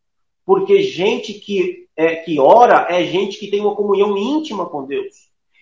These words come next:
Então Jesus chama a atenção aqui para os seus discípulos, para os cidadãos do reino, e diz, "Olha, quando vocês forem orar, não sejam como os hipócritas,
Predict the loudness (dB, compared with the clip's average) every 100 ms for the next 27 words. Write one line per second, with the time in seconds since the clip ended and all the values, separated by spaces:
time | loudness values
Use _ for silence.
0 | -8 -4 -2 -2 -4 -6 -4 0 0 -2
1 | -4 -6 -4 -4 -6 -6 -4 -2 -2 -4
2 | -4 -14 -12 -10 -10 -10 -14 -16 _ -4
3 | -2 -2 -2 -2 0 0 -2 -2 -4 -6
4 | -8 -2 0 0 -2 -6 -2 -4 -2 -6
5 | -6 -6 -4 -2 -2 -2 -6 -8 -4 -4
6 | -6 -4 -4 -6 -10 -12 -10 -4 -4 -4
7 | -6 -6